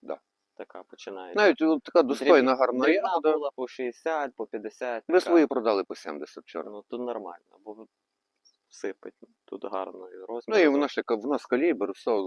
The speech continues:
Speaker 1: ми за свою
Speaker 2: Да.
Speaker 1: ще гарно взяли. Ну, бувало вже,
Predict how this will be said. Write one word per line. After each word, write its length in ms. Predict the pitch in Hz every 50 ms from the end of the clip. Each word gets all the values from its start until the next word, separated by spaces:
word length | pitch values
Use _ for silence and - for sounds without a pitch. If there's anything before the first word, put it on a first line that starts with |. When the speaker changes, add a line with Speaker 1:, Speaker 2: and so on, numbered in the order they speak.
| 90 90 - _ _ _ _
Speaker 1:
ми 160 | 101 101 110
за 120 | 104 98 104
свою 260 | - - 107 107 98
Speaker 2:
Да. 60 | 110
Speaker 1:
ще 100 | 104 98
гарно 300 | 101 - 82 73 78 85
взяли. 340 | 78 - - 82 80 82 92 104
Ну, 100 | 156 175
бувало 400 | 147 156 165 185 208 190 165 131
вже, 160 | 120 143 156